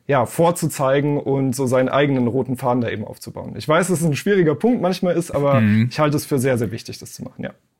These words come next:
Speaker 2: Ja, da werden wir zum Schluss auch noch mal ein bisschen drüber sprechen, über dieses
Speaker 1: Ja.
Speaker 2: Thema. Ähm, dann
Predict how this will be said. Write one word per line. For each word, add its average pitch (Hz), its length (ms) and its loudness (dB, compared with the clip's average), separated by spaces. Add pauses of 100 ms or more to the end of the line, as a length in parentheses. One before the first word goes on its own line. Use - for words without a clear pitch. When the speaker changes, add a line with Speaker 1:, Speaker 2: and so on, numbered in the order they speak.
(120)
Speaker 2:
Ja, 90 120 0
da 104 280 2 (100)
werden 113 400 0
wir 107 440 0
zum 101 560 0
Schluss - 360 -4
auch - 80 -14
noch 90 160 -4
mal 95 120 -2
ein 92 80 -2
bisschen 98 260 -4
drüber 98 480 -6 (100)
sprechen, 120 560 -4
über 107 160 -2
dieses 104 320 -6
Speaker 1:
Ja. 107 80 0
Speaker 2:
Thema. 120 240 0 (1600)
Ähm, 131 420 0
dann 135 380 2